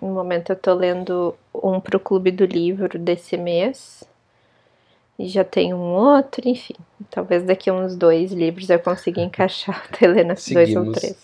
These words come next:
Speaker 2: seguimos na nossa meta de doze livros cada por
Speaker 1: Isso.
Speaker 2: ano. Estamos trabalhando nisso. Bom, partindo pro nosso último quadro, que é o É Pra Casar,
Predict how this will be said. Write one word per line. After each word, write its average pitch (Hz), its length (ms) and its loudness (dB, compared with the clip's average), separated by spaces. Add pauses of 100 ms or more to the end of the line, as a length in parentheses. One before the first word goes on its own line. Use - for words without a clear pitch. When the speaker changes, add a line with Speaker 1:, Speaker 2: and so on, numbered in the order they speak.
Speaker 2:
seguimos 107 460 -4
na 113 100 0
nossa 107 420 0
meta 101 320 -4
de 101 420 -8
doze 101 360 -2
livros 95 360 -6
cada 85 440 -10 (200)
por 98 160 -10
Speaker 1:
Isso. 80 480 -8
Speaker 2:
ano. - 140 -14
Estamos - 380 -14
trabalhando 90 400 -8
nisso. - 280 -8
Bom, - 220 2 (880)
partindo 170 380 4
pro 156 160 -4
nosso 143 240 2
último 117 260 -4
quadro, 104 340 2
que 104 160 -2
é 95 80 6
o 92 220 0 (180)
É 117 120 6
Pra - 160 -4
Casar, 117 500 2